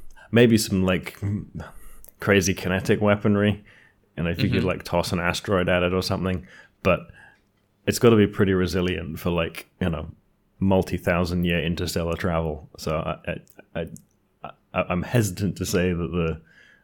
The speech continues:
Speaker 1: an onslaught of nuclear weapons would, like, be enough to,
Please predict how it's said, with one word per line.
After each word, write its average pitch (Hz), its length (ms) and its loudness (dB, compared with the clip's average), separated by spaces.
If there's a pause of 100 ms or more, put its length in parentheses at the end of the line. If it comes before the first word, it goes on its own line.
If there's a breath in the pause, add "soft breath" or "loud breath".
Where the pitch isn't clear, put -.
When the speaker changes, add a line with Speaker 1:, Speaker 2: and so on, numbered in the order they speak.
Speaker 1:
an 92 140 -2
onslaught 92 480 0
of 85 100 -2
nuclear 87 320 -2
weapons 85 420 -4
would, 82 200 -6
like, 85 320 -8 (360)
be 82 220 -2
enough 87 560 -2
to, 82 360 -2